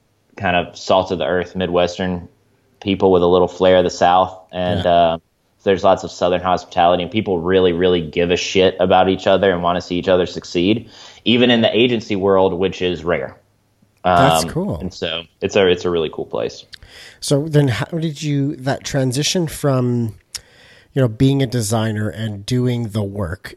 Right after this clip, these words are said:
Speaker 2: to almost a manager position as the art director, was that tough for you to take, you know, being a more hands-off than you usually would be?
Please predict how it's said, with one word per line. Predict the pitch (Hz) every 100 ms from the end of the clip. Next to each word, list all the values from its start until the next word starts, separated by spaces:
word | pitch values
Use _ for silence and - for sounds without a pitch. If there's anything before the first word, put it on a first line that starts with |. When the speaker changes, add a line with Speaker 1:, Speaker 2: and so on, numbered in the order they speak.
| _
Speaker 2:
to | - 135 117
almost | 127 147 127 -
a | 113
manager | 104 104 107 120 120 98 98
position | - 107 90 - 90
as | 78 98
the | 76
art | 80 107
director, | 85 82 - 87 95 - _ _ _ _ _
was | 117 110
that | 165 - _ _ _ -
tough | 139 -
for | 143
you | 131
to | 127 104
take, | - - 127 185 -
you | 113
know, | 113 101 _ _
being | 127 123 123
a |
more | 110 117 110 110
hands-off | 92 113 104 - 87 127 -
than | 120
you | 107
usually | 101 107 104 110
would | 101 110 117
be? | 160 202